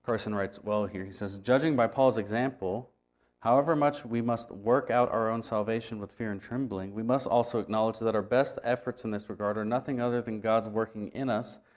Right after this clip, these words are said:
both to will and to act according to his good purpose." So it's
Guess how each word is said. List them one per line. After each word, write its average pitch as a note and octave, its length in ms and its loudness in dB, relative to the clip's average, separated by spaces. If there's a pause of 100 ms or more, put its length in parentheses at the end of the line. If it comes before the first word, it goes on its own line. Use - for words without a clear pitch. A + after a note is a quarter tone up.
(240)
both B2 280 2
to A#2 100 0
will D3 480 8
and A#2+ 140 0
to - 140 -2
act B2+ 340 0
according B2+ 380 -2
to A#2+ 80 -8
his A#2 160 -2
good A#2 220 -4
purpose." D3 540 -6 (2250)
So B2 140 4
it's - 140 0